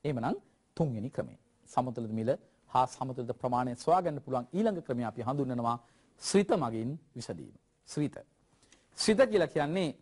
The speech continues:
ඉල්ලුම හා සම්බන්ධ ශ්‍රිතය අපි කියනවා ඉල්ලුම් ශ්‍රිතය. සැපයුම හා සම්බන්ධ ශ්‍රිතය අපි කියනවා සැපයුම් ශ්‍රිතය.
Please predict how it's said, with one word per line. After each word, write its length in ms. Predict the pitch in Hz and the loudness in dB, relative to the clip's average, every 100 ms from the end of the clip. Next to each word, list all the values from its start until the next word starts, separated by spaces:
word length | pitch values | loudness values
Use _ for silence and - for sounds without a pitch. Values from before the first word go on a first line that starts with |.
| _ _ _ | _ _ _
ඉල්ලුම 260 | 151 185 190 | 0 2 4
හා 180 | 165 160 | 4 2
සම්බන්ධ 420 | - 139 139 127 | 0 -2 -2 -2
ශ්‍රිතය 240 | - 131 135 | -4 0 0
අපි 160 | 117 | 0
කියනවා 280 | 117 117 110 - | -2 -2 -2 -2
ඉල්ලුම් 280 | 185 226 220 147 | 2 4 2 0
ශ්‍රිතය. 280 | - 92 104 190 - _ _ _ _ _ | -6 0 2 2 -2 _ _ _ _ _
සැපයුම 380 | - 180 202 220 | 0 2 4 2
හා 160 | 185 170 | 2 2
සම්බන්ධ 400 | - 143 143 135 | 0 0 0 -2
ශ්‍රිතය 300 | - 131 151 151 - | -6 0 2 2 0
අපි 160 | 123 123 | -2 -2
කියනවා 360 | 127 127 156 127 - _ _ _ | -2 0 2 0 -4 _ _ _
සැපයුම් 360 | - 120 127 120 | -6 -2 -2 -4
ශ්‍රිතය. 320 | - 135 - | -6 -8 -8